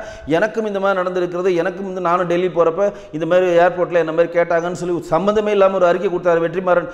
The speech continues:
எங்க போனீங்க மிஸ்டர் வெற்றிமாறன்? அப்ப இந்த போஸ்டரை நீங்க வரவேற்கிறீங்களா?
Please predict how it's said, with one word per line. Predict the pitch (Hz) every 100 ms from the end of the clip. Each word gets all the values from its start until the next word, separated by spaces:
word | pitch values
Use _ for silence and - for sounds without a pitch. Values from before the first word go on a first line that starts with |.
| - -
எங்க | 180
போனீங்க | 220 202 196
மிஸ்டர் | 180 165 175 165
வெற்றிமாறன்? | 185 165 202 233 - -
அப்ப | - 156
இந்த | 175
போஸ்டரை | 170 208 - 190
நீங்க | 175 165
வரவேற்கிறீங்களா? | 208 175 147 135 156 208